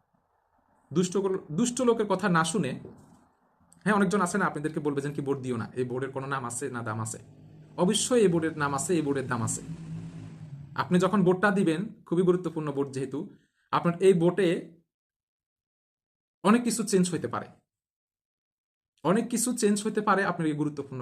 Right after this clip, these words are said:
ভোটে। ওই, ওই জন্য আরও একদিন সময় আছে। যারা এখনো ভুল পথে আছেন,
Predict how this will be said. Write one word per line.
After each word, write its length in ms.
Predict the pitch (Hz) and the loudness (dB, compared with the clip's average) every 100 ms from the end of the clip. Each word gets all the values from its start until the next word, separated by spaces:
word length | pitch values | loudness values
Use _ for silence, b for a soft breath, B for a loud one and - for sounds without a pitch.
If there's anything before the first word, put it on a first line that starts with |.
| 117 | -8
ভোটে। 200 | 110 - - _ _ _ _ _ _ | -8 -10 -16 _ _ _ _ _ _
ওই, 100 | 170 175 180 | 0 2 2
ওই 60 | 180 | 4
জন্য 160 | 202 156 202 - _ _ _ _ | 4 2 -2 -6 _ _ _ _
আরও 140 | 156 196 | 4 4
একদিন 220 | 196 170 165 | 4 4 0
সময় 220 | 160 143 131 | 0 -2 -2
আছে। 140 | 127 - - _ _ _ | -4 -6 -12 _ _ _
যারা 220 | 123 151 175 | -2 4 4
এখনো 240 | 190 190 196 220 - _ _ _ | 4 2 0 -2 -10 _ _ _
ভুল 180 | 151 185 185 | 4 4 6
পথে 180 | 180 175 | 2 2
আছেন, 200 | 170 175 | 2 0